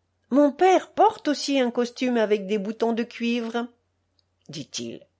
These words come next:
Est-il soldat ? » demanda l'homme. « Non, » répondit Henri, « mais il fait partie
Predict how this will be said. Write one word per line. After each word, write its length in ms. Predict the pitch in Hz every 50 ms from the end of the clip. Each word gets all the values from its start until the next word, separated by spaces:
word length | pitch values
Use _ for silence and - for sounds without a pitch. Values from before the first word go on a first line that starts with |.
| _ _ _ _ _ _ _ _ _ _ _ _ _ _ -
Est-il 340 | 196 185 - - 165 151 147
soldat ? » 580 | - - 135 135 139 139 139 143 - - 571 - _ _ _ _ _ _ _ _ _ - -
demanda 440 | 165 160 156 156 156 147 147 143 139
l'homme. « 300 | 139 - 127 135 - - _ _ _ _ _ _ _ _ _ _ _ _ -
Non, » 260 | 214 220 202 254 381 508 679 - - _ _ _ _ _ _ _ -
répondit 580 | 160 170 175 170 - 170 170 170 156 160 165
Henri, « 400 | 151 156 151 - 170 156 151 - _ _ _ _ _ _ _ _ _ -
mais 160 | 214 247 240
il 160 | 214 247 226
fait 160 | - - 277 269
partie 360 | - 247 220 - - -